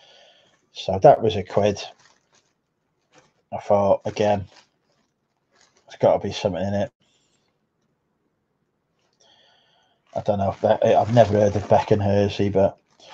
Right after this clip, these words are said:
let's have a look. Ro-, hi, Adam, how are you? You've just come in at the end, mate. Um, to do.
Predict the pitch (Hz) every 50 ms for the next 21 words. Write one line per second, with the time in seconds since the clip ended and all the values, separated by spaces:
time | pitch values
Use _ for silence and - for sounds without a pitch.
0 | - - - - - - _ - 104 - - 107 104 104 95 92 90 - - -
1 | - - _ _ _ - - - - - - - - _ _ _ _ _ - -
2 | - - _ _ _ _ _ _ _ _ _ _ _ _ _ _ _ _ _ _
3 | - - - - - - 123 131 143 143 143 - - 143 143 143 139 139 131 135
4 | 147 143 135 139 135 135 131 127 131 135 139 139 131 - 123 117 107 - - 156
5 | 151 - - - 135 131 131 131 127 131 - 120 117 120 123 117 120 123 123 117
6 | 107 - - - _ _ _ _ _ _ _ _ _ _ _ _ _ _ _ -
7 | 113 113 113 113 117 117 117 117 117 117 113 113 - _ _ _ _ _ _ _
8 | _ _ _ _ _ _ _ _ _ _ _ _ _ _ _ _ _ _ _ _
9 | _ _ _ _ _ _ _ _ _ - 104 - _ _ - 80 80 82 - -
10 | -